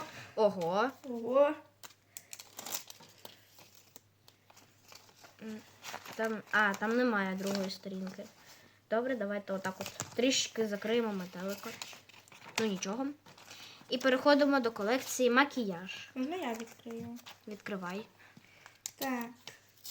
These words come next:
Speaker 2: І у нас тут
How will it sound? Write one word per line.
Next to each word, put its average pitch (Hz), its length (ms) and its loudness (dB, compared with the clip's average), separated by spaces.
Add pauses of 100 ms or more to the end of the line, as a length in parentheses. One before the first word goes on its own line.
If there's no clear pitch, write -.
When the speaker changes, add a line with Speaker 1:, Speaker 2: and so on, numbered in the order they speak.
(2250)
Speaker 2:
І 269 160 -4
у 262 120 -2
нас 339 520 -2
тут 311 260 -6